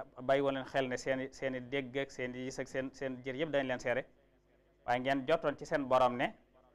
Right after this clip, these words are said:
Yàlla kat xamul lu bari ci li ngeen di jëf. Neen seen jot loolu ngeen jotoon nag ci seen borom mooy leen alak tey bu jural leen pertanga ji.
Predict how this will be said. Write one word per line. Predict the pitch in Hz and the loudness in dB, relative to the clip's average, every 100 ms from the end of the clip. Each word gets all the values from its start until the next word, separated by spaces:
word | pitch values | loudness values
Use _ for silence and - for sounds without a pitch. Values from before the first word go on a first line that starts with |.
| _ _ | _ _
Yàlla | 120 131 131 | 4 4 4
kat | 123 123 | 2 -2
xamul | 139 123 | -4 -4
lu | 113 | -2
bari | 113 | -2
ci | 117 | -2
li | 113 | -4
ngeen | 110 | -4
di | 107 | -6
jëf. | 98 - - _ _ _ _ _ _ _ _ _ _ _ _ _ _ | -10 -12 -20 _ _ _ _ _ _ _ _ _ _ _ _ _ _
Neen | 123 120 | -4 -2
seen | 143 131 | 0 2
jot | 127 123 | 2 0
loolu | 123 143 | 2 2
ngeen | 147 135 127 | 2 0 2
jotoon | 123 117 107 | 0 0 -2
nag | 101 - _ | -6 -8 _
ci | - | -2
seen | 156 131 | 0 2
borom | 113 107 143 _ _ _ 120 | 2 2 -2 _ _ _ -2
mooy | 117 | 0
leen | 117 123 131 | 0 0 0
alak | 123 113 - | 0 0 -2
tey | 110 | -4
bu | 110 | -2
jural | 113 110 | -2 -2
leen | 104 107 | -2 -4
pertanga | 107 107 101 95 | -6 -6 -6 -10
ji. | 92 90 | -12 -16